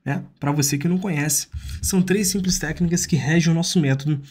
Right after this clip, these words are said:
e te ensinam como sair do zero e gabaritar a matemática. É mesmo que você não tenha base ou tenha bloqueio, né? Mas isso é possível, certamente. Olha o que aconteceu aqui com o nosso aluno Juan Goulart, né? Boa tarde.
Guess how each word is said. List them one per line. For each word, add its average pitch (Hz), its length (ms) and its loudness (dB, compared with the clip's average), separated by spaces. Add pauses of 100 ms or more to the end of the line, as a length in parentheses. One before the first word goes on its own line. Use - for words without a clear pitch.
(220)
e 160 60 -2
te - 120 0
ensinam 147 280 2
como 165 200 2
sair 151 180 0
do 170 100 0
zero 139 240 4
e - 20 0
gabaritar 156 380 0
a 147 40 -2
matemática. 156 560 0 (480)
É 127 60 -6
mesmo 147 300 2
que 156 40 -12
você 151 200 2
não 151 120 0
tenha 185 160 2
base 147 380 2 (640)
ou 165 380 2 (400)
tenha 151 260 4
bloqueio, 156 580 2 (300)
né? 160 180 -10
Mas 175 360 2
isso - 260 -2
é 185 100 2
possível, 165 560 0 (440)
certamente. 170 640 -2
Olha 180 140 4
o - 20 2
que 240 80 0
aconteceu 202 400 2
aqui 180 160 0
com 175 80 4
o - 20 6
nosso 170 220 2
aluno 156 320 2 (500)
Juan 156 180 2
Goulart, - 560 -4
né? 151 120 -2
Boa 170 180 2
tarde. 156 400 0